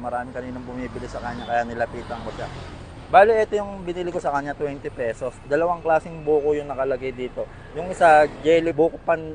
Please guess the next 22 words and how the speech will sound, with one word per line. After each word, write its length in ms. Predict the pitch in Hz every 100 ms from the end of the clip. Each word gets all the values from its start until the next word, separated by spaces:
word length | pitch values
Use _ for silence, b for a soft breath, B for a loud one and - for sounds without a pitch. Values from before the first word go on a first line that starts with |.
| 139
Pandan. 560 | 156 156 147 123 120
Tapos, 240 | 117 135 208
ah, 80 | 175
yung 240 | 165 165
buko 400 | 160 160 147 160
yung 80 | 151
nasa 240 | 139 135
ilalim, 480 | 135 127 113 117 117 113
yan. 320 | 117 113 107 - - - - -
Tikman 240 | 165 185
natin. 480 | 180 160 156 160 135 127 - - - - - - - - - -
Tapos, 240 | 170 190 185
nilagyan 400 | 180 175 175 185
niya 80 |
to 160 | 180 185
ng, 160 | 170 165
ano, 240 | 165 156
condense. 560 | 160 147 139 147 131 - -
Yan. 320 | 110 113 113 104 - - - - - - - - - - - - - - 57 58 - - - - - - - -
Sakto 320 | 175 175 -
naman, 240 | 196 202 214
mainit 320 | 190 185